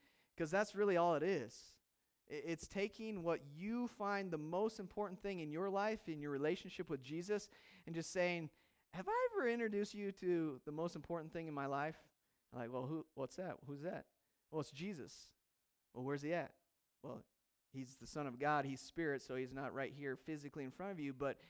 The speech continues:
he," you know, and so you have this opportunity to share how Jesus has impacted your life.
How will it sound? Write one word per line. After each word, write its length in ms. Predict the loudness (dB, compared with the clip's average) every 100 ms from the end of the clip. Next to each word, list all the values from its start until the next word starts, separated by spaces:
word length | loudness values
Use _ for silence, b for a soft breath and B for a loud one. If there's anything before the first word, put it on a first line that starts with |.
| b
he," 240 | b -8 -8
you 100 | -4
know, 120 | 0 2
and 160 | 2
so 100 | 4
you 220 | 2 4
have 160 | 4 4
this 160 | 2 2
opportunity 760 | 2 4 0 0 -2 -2 -2
to 60 | -6
share 500 | -4 0 4 4 2 B B B
how 180 | 2 2
Jesus 500 | 2 -2 0 0 0
has 160 | -2 -2
impacted 720 | -4 -4 -4 -6 -6 -8 -4
your 180 | -2 -4
life. 680 | -6 -8 -6 -8 -10 -20